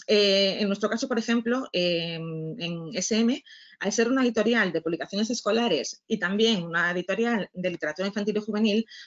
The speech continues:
pues las hacemos y las, eh, solicitamos, eh, y hacemos la doble vía. ¿Qué ocurre en España? Que en España la ley, em, que en la ley, en, con la ley de propiedad intelectual existe lo que llamamos la, el derecho de cita, con lo cual existen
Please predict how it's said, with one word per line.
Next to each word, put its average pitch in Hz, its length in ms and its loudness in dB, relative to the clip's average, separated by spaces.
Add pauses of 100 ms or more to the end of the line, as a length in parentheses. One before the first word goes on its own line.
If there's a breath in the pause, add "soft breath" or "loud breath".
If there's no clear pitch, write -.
pues 214 120 2
las 208 140 2
hacemos 233 440 4
y 233 60 4
las, 202 280 2
eh, 185 280 4
solicitamos, 190 680 -2
eh, 160 180 0
y 170 60 2
hacemos 180 280 -2
la 165 80 0
doble 151 200 2
vía. 135 280 -4 (720 soft breath)
¿Qué 269 80 4
ocurre 262 220 4
en 247 60 4
España? 233 540 2
Que 175 200 0
en 180 120 -2
España 214 360 0
la 247 100 2
ley, 247 340 2
em, 180 640 2 (640)
que 190 80 -2
en 175 220 0
la 175 120 2
ley, 190 220 2
en, 185 420 2 (260)
con 202 120 4
la 196 60 4
ley 202 100 6
de 226 100 2
propiedad 233 240 0
intelectual 226 440 2
existe 214 400 0
lo 226 80 4
que 185 100 2
llamamos 202 600 2
la, 190 580 2
el 190 80 0
derecho 180 260 0
de 196 80 4
cita, - 420 -2 (400 loud breath)
con 175 120 2
lo 190 80 2
cual 196 260 2 (300)
existen 240 580 2